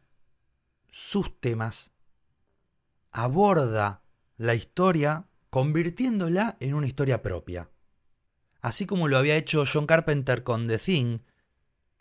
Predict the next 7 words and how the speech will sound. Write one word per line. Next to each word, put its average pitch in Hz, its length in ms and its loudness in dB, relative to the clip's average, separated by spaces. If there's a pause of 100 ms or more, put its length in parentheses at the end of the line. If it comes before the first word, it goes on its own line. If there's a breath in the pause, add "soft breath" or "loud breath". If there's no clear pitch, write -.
(120)
que 95 800 -2
se - 280 -6
basa 120 480 2
en 104 80 0
la 101 80 2
versión 113 400 0
original 110 880 0